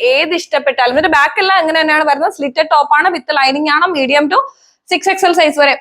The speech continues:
സിക്സ് എക്സ്, എല്ലാ പാറ്റേണും എല്ലാ സൈസും കാണത്തില്ല കേട്ടോ, അത് പറയാൻ ഞാൻ മറന്നുപോയി. നിങ്ങൾ എന്തായാലും സ്ക്രീൻഷോട്ട് നിങ്ങൾക്ക് ഇഷ്ടപ്പെട്ടത് അയക്കുക. പിന്നെ സൈസ് ചോദിച്ചാൽ അവൈലബിൾ സൈസസിന്റെ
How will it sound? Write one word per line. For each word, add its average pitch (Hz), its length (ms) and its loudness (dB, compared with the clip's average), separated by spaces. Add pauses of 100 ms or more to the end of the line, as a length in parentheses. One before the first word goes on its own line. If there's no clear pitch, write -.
(120)
സിക്സ് 233 260 -4
എക്സ്, 269 180 -6
എല്ലാ 262 240 2 (140)
പാറ്റേണും 339 480 0
എല്ലാ 285 140 2 (100)
സൈസും 294 320 0
കാണത്തില്ല 233 340 0
കേട്ടോ, 220 140 2
അത് 262 120 -2
പറയാൻ 247 220 0
ഞാൻ 302 100 0
മറന്നുപോയി. 262 400 0
നിങ്ങൾ 262 200 -4
എന്തായാലും 302 260 -2
സ്ക്രീൻഷോട്ട് 277 560 -6
നിങ്ങൾക്ക് 269 240 -4
ഇഷ്ടപ്പെട്ടത് 269 400 -6
അയക്കുക. 240 340 -2
പിന്നെ 285 200 -4
സൈസ് 254 320 -2
ചോദിച്ചാൽ 269 320 0 (480)
അവൈലബിൾ 330 400 2
സൈസസിന്റെ 285 420 0